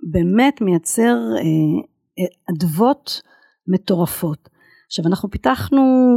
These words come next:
מתודולוגיה, מתודולוגיה שמשלבת גם את העולמות של האסטרטגיה התחרותית, ביחד עם, אה, חשיבת מערכות וחשיבה עיצובית,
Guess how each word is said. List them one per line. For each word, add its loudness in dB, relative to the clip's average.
מתודולוגיה, 2
מתודולוגיה 2
שמשלבת 0
גם 2
את -4
העולמות 0
של -8
האסטרטגיה -4
התחרותית, -6
ביחד 2
עם, 0
אה, 0
חשיבת -2
מערכות 0
וחשיבה -4
עיצובית, -2